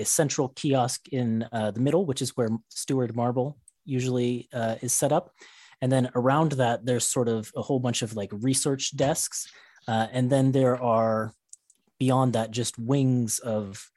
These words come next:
stacks of books. Um, and kind of hanging from the ceiling, suspended above, is a, uh, metallic, like, a massive silver statue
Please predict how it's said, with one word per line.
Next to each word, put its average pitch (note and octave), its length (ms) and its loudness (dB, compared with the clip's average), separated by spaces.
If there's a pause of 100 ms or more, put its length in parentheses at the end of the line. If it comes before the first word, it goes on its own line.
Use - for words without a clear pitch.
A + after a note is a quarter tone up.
(240)
stacks - 560 -2
of G#2 220 -8
books. - 480 -4 (420)
Um, A#2 400 2 (420)
and B2 320 2 (260)
kind C#3 180 -2
of A2+ 100 -2
hanging G#3 460 4
from E3 300 0 (120)
the C#3+ 140 0
ceiling, A#2+ 640 0
suspended D3 560 2
above, A2 580 0 (440)
is A#2+ 520 0
a, A2 540 -2 (500)
uh, G#2 380 -6 (120)
metallic, D#3 680 0
like, C3+ 240 -2
a A2 120 -2 (400)
massive D#3 580 2
silver C#3+ 480 2
statue A2 720 -4